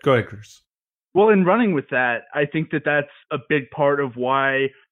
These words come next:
Speaker 2: Bogut's absence might really be felt, because Zaza, for as good as he is, and, I mean, he dropped off last season, but in limited minutes, he shouldn't. He's not an elite rim protector in the way that Bogut is,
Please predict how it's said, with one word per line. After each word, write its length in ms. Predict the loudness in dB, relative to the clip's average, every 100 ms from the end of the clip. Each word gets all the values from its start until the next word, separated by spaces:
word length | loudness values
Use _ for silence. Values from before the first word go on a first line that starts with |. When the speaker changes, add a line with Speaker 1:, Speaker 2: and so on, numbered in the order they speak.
| _ -2
Speaker 2:
Bogut's 360 | 0 0 -4 -2
absence 480 | -2 -2 -6 -8 -6
might 240 | -6 -6 -8
really 320 | -4 -2 -2
be 180 | -4 -6 -6
felt, 300 | 0 0 0 -4
because 500 | -6 0 0 2 -2 -6 _ _ _ -10 0
Zaza, 600 | 2 2 2 4 2 0
for 160 | 0 0
as 100 | 0 -2
good 200 | -2 -2
as 80 | -6
he 180 | -4
is, 260 | 2 2 0
and, 260 | -4 -8 -6
I 60 | -6
mean, 180 | -6
he 120 | -6 -6
dropped 300 | -6 -4 -2
off 200 | -2 0
last 280 | -2 -2 -2
season, 340 | -4 -4 -4
but 140 | -4 -6
in 160 | -4
limited 300 | -2 -2 -2
minutes, 320 | -4 -2 -2 -4
he 80 | -10 0
shouldn't. 340 | 2 2 0 -6 _ _ _ _ _ _ _ _ _ _
He's 260 | 0 2 4
not 400 | 4 2 0 -2
an 120 | 0
elite 340 | 2 2 0 0
rim 220 | -2 -2
protector 680 | -2 -4 -6 -4 -6 -4 -6
in 180 | -6 -4
the 80 |
way 180 | 0 0
that 160 | 0 -2
Bogut 320 | -2 0 0
is, 320 | 2 2 0